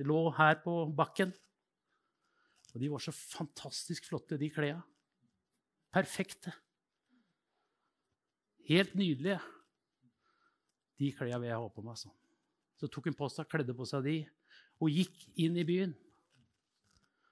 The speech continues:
Og du vet, han ble møtt med jubelrop. Den fantastiske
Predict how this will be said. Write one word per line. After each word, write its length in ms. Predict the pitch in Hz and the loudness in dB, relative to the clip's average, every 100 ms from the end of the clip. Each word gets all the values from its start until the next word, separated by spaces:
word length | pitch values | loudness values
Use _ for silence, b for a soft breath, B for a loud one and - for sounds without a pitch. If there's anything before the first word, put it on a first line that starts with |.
| _ - | _ -4
Og 80 | 151 | 2
du 60 | 160 | 6
vet, 160 | 180 - | 4 4
han 140 | 170 | 4
ble 140 | 170 185 | 6 6
møtt 440 | 180 185 - - - - | 6 4 0 -14 -14 -4
med 160 | 156 185 | 4 6
jubelrop. 760 | 175 180 180 190 208 226 - - B B B _ _ _ | 8 8 6 4 2 0 -4 -16 B B B _ _ _
Den 220 | 190 196 185 | 2 2 2
fantastiske 960 | 202 - 202 - - 214 - 220 190 | -2 2 0 0 0 0 2 4 4